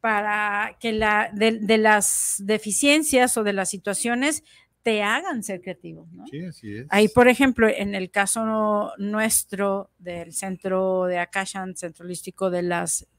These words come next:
Speaker 1: terapias y de los cursos, ¿qué es lo que tuvimos que incursionar más? Ya teníamos ese servicio de hacer los cursos en línea, pero eso, pues, se aumentó muchísimo, ¿ok? Y, pues, es-,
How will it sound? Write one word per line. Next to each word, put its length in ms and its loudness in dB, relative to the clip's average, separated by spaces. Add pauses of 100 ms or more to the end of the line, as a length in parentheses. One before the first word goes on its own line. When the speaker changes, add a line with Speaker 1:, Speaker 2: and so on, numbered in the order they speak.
(100)
Speaker 1:
terapias 760 2 (340)
y 100 -4
de 120 -2
los 260 -4
cursos, 680 2 (300)
¿qué 100 4
es 140 2
lo 200 4
que 120 -4
tuvimos 480 -6
que 100 -8
incursionar 720 -4
más? 560 2 (200)
Ya 280 2
teníamos 540 -2
ese 180 -10
servicio 640 -8 (300)
de 120 -2
hacer 380 0
los 180 -2
cursos 380 -2
en 160 -2
línea, 400 4 (380)
pero 300 0
eso, 420 -6
pues, 180 -8
se 80 -6
aumentó 500 -8
muchísimo, 760 -6 (440)
¿ok? 380 -6 (400)
Y, 140 0
pues, 240 -2
es-, 200 -4